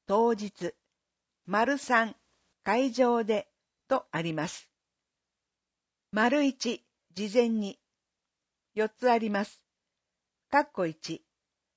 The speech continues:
アプリを登録して活用しよう。おすすめは、エキスポビジターズ、エキスポ翻訳、バーチャルエキスポ、かっこバーチャル万博、閉じ。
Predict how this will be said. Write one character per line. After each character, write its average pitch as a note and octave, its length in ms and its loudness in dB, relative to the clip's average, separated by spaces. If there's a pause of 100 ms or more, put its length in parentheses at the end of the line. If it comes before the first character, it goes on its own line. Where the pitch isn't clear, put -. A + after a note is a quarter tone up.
(200)
ア D#4 140 0
プ C4+ 140 -2
リ G3+ 140 -2
を D#3+ 140 -2
登 A3+ 260 2
録 A#3+ 220 -2
し - 120 -12
て F#3 340 -2
活 F#3 280 -4
用 C4+ 220 6
し A#3 220 -4
よ F3 300 4 (920)
う。 F3+ 60 -6
お G3+ 40 -8
す C#4+ 140 -6
す C#4 140 -8
め B3 160 2
は、 G#3+ 260 0 (460)
エ - 80 -6
キ C#4+ 160 -2
ス - 140 -12
ポ C#4 160 4
ビ C4+ 140 2
ジ B3 160 -6
タ E3+ 160 0
ー D3+ 120 -6
ズ、 C#3+ 200 -10 (1000)
エ E3+ 100 -6
キ C4+ 120 -4
ス D4 180 -8
ポ C#4+ 180 4
翻 C4 340 2
訳、 - 360 -10 (1000)
バ A#3+ 220 6
ー D4 60 0
チ D4 100 0
ャ C#4 80 4
ル B3+ 180 0
エ A3+ 120 0
キ A#3+ 100 -2
ス - 140 -8
ポ、 - 260 -12 (720)
か A#3+ 100 0
っ A#3+ 100 -4 (100)
こ - 220 -4 (200)
バ A#3 220 0
ー C#4+ 40 -6
チ C#4+ 100 2
ャ C4+ 60 4
ル C4 120 2
万 B3 220 4
博、 - 360 -8 (240)
閉 G3 140 -4
じ。 C#3 160 -16